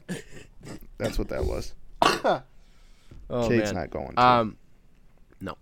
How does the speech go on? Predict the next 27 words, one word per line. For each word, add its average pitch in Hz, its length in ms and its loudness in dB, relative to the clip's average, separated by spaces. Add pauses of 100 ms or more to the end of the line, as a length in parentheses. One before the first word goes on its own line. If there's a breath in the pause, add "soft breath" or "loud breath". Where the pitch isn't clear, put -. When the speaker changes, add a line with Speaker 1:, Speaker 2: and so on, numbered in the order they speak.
(760)
Speaker 1:
Uh, 120 380 4
we'll 127 100 2
do 156 140 6
one 190 160 6
more 185 160 8
just 160 220 -2
to 170 40 0
make 156 160 2
you 131 60 -2
flex 139 380 2
a 120 40 -4
little 127 220 4
bit. 101 240 0
Oklahoma 131 380 0
City. 113 400 0 (120)
<coughs> - 140 -10
Excuse - 580 -4
Speaker 2:
Are 117 60 2
you 127 60 6
Speaker 1:
me, - 20 6
Speaker 2:
still 196 260 4
sick? 127 260 2
Speaker 1:
gets - 180 -4
number 120 180 2
one. 113 300 0 (580)
Yeah. 107 240 2 (300 soft breath)
Speaker 2:
Dude. 131 340 0